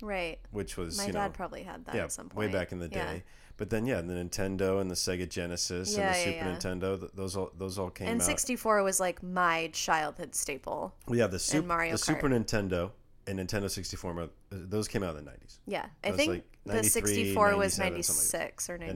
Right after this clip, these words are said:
Speaker 2: ninety-six, something, something like that. God, Mario sixty-four.
Speaker 1: I know. I
Speaker 2: That's,
Speaker 1: know.
Speaker 2: like, half of the nineties
Speaker 1: That
Speaker 2: right
Speaker 1: was
Speaker 2: there for me.
Speaker 1: groundbreaking.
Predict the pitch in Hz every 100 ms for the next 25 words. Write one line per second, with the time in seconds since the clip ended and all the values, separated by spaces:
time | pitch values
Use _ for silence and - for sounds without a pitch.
0 | 107 104 - 101 104 90 90 - 123 87
1 | 76 - - - - - - - - -
2 | - - 92 - - 85 85 - - -
3 | - - - 196 185 180 165 165 185 -
4 | - - - 190 110 120 98 - 92 92
5 | 87 85 82 82 85 82 214 247 285 165
6 | 165 170 190 226 160 143 - 87 190